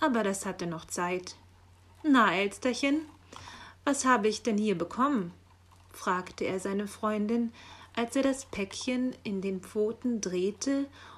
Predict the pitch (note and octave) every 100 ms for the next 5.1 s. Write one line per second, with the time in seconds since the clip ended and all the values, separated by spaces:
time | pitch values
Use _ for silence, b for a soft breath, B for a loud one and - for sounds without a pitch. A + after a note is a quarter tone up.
0 | - G3+ - G3+ F#3+ E3+ F3+ - G3+ B3+
1 | - C#4 C4 B3+ - B3 A#3+ C4 C4+ G3
2 | F3 - F#3+ - F#3+ F#3 - - - -
3 | - B B B B B B C4+ C#4 A#3
4 | F#3 F#3+ - F4+ F4+ F#4+ F#4 A#3+ A#3+ B3+
5 | A3+